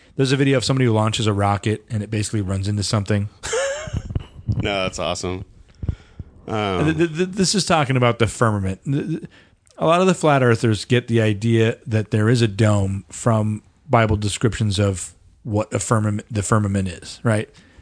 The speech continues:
Speaker 1: At any rate, if there was, so, so, like, could there be some clear glass thing that we couldn't get beyond?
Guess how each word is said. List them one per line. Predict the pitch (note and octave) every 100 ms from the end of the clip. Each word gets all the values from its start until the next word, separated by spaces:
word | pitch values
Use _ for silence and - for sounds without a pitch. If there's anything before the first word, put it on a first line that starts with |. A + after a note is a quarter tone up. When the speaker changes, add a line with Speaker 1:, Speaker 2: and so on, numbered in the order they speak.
| - -
Speaker 1:
At | D#3+
any | F#3 D#3
rate, | B2+ A#2+ B2+ _ _ - _ _ _ _ _ _ _ _ _ _ _ - -
if | D#3 -
there | D#3
was, | C#3 C#3+ D3+ - - - _ _ - _ _ _ -
so, | - F#3
so, | - - E3
like, | D3+ D3 C#3+
could | - E3
there | D3+
be | C3 D3
some | - C#3+
clear | C3+ - C#3 C3
glass | A2+ A2+ A2+ A2
thing | - G#2
that | G2+ -
we | A2+
couldn't | - A#2+ G#2 A2+
get | G#2+ -
beyond? | G2+ F2+ F2